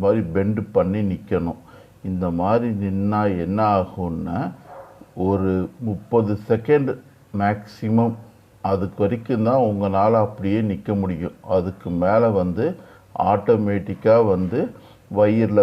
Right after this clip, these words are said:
ஃபேட்டு, தொடையில ஃபேட்டு, இடுப்புல ஃபேட்டெல்லாம் இருக்கிறவங்களுக்கு வந்து ஆட்டோமேட்டிக்கா உடம்பு வந்து வைப்ரேட் ஆக ஆரம்பிச்சிரும். அப்படியே கிடு கிடு கிடு கிடுன்னு ஆட ஆரம்பிச்சிரும். இந்த மாதிரி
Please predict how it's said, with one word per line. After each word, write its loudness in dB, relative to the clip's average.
ஃபேட்டு, 2
தொடையில 4
ஃபேட்டு, 2
இடுப்புல 2
ஃபேட்டெல்லாம் 2
இருக்கிறவங்களுக்கு 0
வந்து -4
ஆட்டோமேட்டிக்கா 2
உடம்பு 2
வந்து -2
வைப்ரேட் 4
ஆக 4
ஆரம்பிச்சிரும். -2
அப்படியே -2
கிடு -2
கிடு -4
கிடு -4
கிடுன்னு -2
ஆட 2
ஆரம்பிச்சிரும். -4
இந்த 2
மாதிரி 2